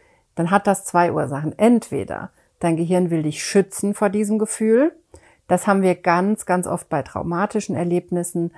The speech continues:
oder auch bei bestimmten anderen Themen, wo das Gehirn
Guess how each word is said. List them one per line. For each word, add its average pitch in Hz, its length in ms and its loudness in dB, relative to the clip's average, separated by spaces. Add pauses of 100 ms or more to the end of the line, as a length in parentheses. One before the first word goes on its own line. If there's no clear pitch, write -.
(400)
oder 180 520 2
auch 160 400 0
bei 156 180 0
bestimmten 160 460 -4
anderen 196 420 0
Themen, 202 500 0
wo 226 100 0
das 170 220 -6
Gehirn 185 520 0